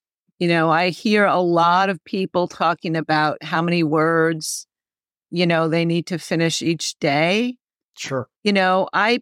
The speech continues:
Speaker 1: personally don't like to look at it that way because you could write, you know, five hundred words,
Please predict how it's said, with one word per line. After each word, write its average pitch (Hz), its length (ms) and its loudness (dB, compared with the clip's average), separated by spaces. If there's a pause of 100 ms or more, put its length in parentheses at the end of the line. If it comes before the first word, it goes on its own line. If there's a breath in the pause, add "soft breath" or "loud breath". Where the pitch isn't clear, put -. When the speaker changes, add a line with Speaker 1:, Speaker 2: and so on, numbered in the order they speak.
Speaker 1:
personally 220 880 0 (140)
don't 180 300 -2
like 165 260 0
to 196 140 -8
look 165 240 -2
at 175 100 0
it 175 140 -4
that 185 240 -2
way 196 360 2
because 175 540 -6
you 226 120 -10
could 226 180 -4
write, 208 480 2 (140)
you 196 120 -8
know, 185 160 -2
five 185 360 -2
hundred 175 300 -8
words, 160 380 -6